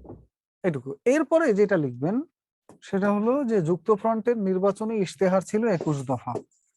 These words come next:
যুক্তফ্রন্টের নির্বাচনী ইশতেহার ছিল একুশ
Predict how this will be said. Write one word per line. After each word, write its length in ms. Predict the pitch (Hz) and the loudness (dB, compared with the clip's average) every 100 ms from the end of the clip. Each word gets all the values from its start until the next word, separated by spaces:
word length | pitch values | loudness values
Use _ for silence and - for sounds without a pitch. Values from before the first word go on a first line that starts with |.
| _ - | _ -6
যুক্তফ্রন্টের 960 | 165 - 196 220 214 196 214 226 240 220 | -6 -4 -4 0 0 0 0 0 0 -2
নির্বাচনী 960 | 170 170 170 180 - 190 185 185 240 262 _ _ _ _ - - _ _ _ _ _ - | -2 -2 -2 -2 -2 -2 0 0 -2 -4 _ _ _ _ -16 -16 _ _ _ _ _ -8
ইশতেহার 540 | 165 - - 190 190 190 | -8 -8 0 2 4 0
ছিল 280 | 190 185 165 185 247 - _ - - - _ _ _ _ _ _ _ _ _ - - _ _ _ _ _ - - | 0 0 4 2 0 -6 _ -16 -16 -20 _ _ _ _ _ _ _ _ _ -16 -16 _ _ _ _ _ -14 -4
একুশ 580 | 190 175 - 208 220 | -2 -2 -4 -6 -4